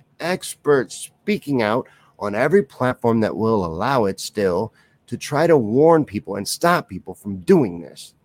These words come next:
Meanwhile, they're trying to coerce everyone that has it. They've gotten over their seventy percent. They don't want that. They'll never be happy.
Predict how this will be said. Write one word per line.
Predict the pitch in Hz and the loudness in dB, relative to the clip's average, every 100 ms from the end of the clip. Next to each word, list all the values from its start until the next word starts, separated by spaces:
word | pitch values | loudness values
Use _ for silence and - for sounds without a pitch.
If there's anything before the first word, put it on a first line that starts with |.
| _ _ _ _ _ - | _ _ _ _ _ -4
Meanwhile, | 160 226 139 87 98 117 | 0 2 2 0 0 0
they're | 110 139 165 | 2 0 0
trying | - 139 123 110 | -2 -4 -2 -2
to | |
coerce | - - 98 117 147 110 110 | -4 -2 0 4 4 2 -2
everyone | 113 123 123 123 | -2 2 4 4
that | 127 | 2
has | 120 151 170 104 | 0 0 0 -2
it. | 92 - - - - | -8 -10 -20 -14 -4
They've | 139 - | -4 -2
gotten | 170 185 139 123 | 0 2 2 2
over | 107 98 98 | 2 0 2
their | 92 | 0
seventy | - 92 82 80 | 0 -4 -4 -12
percent. | - - 76 - _ _ _ _ _ _ _ _ _ _ _ | -16 -16 -16 -18 _ _ _ _ _ _ _ _ _ _ _
They | 107 | -4
don't | 113 110 | -2 -2
want | 104 104 - | -2 -6 -8
that. | 82 - | -10 -8
They'll | 92 | -4
never | 95 110 117 | 0 0 0
be | 120 | -2
happy. | 95 85 - - | -4 -8 -10 -20